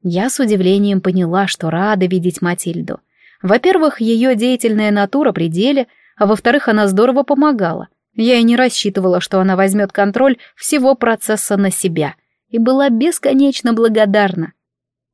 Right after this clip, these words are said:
Наскоро перекусив и переговорив с будущей свекровью,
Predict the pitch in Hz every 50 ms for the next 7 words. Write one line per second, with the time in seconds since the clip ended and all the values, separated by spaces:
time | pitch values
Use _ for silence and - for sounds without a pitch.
0 | _ _ _ _ _ _ _ - 196 185 175 - - 185 185 165 - 185 185 -
1 | 233 240 - - 359 - - 220 202 190 202 202 190 208 226 247 254 233 196 190
2 | 185 190 202 220 202 202 - - 220 190 - 202 208 196 208 202 190 175 170 185
3 | 254 302